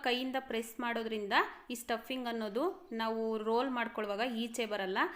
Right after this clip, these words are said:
ಹಾಗೆ ಈ ಥರ ಫೋಲ್ಡ್ ಮಾಡ್ಕೊಳ್ಳೋದ್ರಿಂದ ಪರೋಟ ತುಂಬ ಲೇಯರ್ ಲೇಯರ್ ಆಗಿ ತುಂಬ ಚೆನ್ನಾಗಿರುತ್ತೆ.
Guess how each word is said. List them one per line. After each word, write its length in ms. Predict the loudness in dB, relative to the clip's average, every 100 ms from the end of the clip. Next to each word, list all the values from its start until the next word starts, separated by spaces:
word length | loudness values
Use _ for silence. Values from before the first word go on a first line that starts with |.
| -8 0
ಹಾಗೆ 240 | 4 4 4 0
ಈ 40 | 0
ಥರ 80 | -2 0
ಫೋಲ್ಡ್ 280 | 2 2 2 0
ಮಾಡ್ಕೊಳ್ಳೋದ್ರಿಂದ 680 | -2 0 0 0 -2 -2 2 2 0 0
ಪರೋಟ 300 | 0 0 0 -2 -2
ತುಂಬ 180 | -2 0 0
ಲೇಯರ್ 320 | 0 0 0 0
ಲೇಯರ್ 220 | 0 0 0
ಆಗಿ 140 | -2 -6 -4
ತುಂಬ 160 | -2 -2 -2
ಚೆನ್ನಾಗಿರುತ್ತೆ. 680 | -2 -2 -2 -6 -4 -2